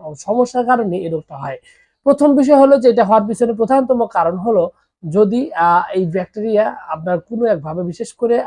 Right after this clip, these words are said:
শারীরিক সম্পর্কের কারণে ভিতরে যদি ইনফেকশন করে, সেক্ষেত্রে কিন্তু আপনি এই, আহ, প্রস্রাবের, আহ, আপনার এই, আহ, ইনফেকশনটা হতে পারে। এছাড়াও যেটা হতে পারে যে নিজেদের অলসতা, প্রস্রাব আসলে প্রস্রাব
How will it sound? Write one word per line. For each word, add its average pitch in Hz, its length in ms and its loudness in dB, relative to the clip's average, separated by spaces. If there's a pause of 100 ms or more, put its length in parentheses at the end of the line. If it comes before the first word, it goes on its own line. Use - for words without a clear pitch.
শারীরিক 233 440 -6
সম্পর্কের 214 500 -2
কারণে 185 280 -2
ভিতরে 208 320 -4
যদি 196 180 -4
ইনফেকশন 160 440 -10
করে, 170 280 -6 (360)
সেক্ষেত্রে 285 460 0
কিন্তু 240 220 2
আপনি 196 240 0
এই, 180 280 -2
আহ, 175 140 0
প্রস্রাবের, 190 420 -4 (380)
আহ, 165 340 0
আপনার 180 320 -2
এই, 175 220 0
আহ, 156 120 -2
ইনফেকশনটা 175 520 -6
হতে 156 200 -10
পারে। 143 220 -12 (320)
এছাড়াও 254 400 4
যেটা 226 240 4
হতে 220 200 4
পারে 240 240 2
যে 254 60 2
নিজেদের 208 340 0
অলসতা, 202 560 2
প্রস্রাব 269 460 0
আসলে 240 200 2
প্রস্রাব 220 320 -2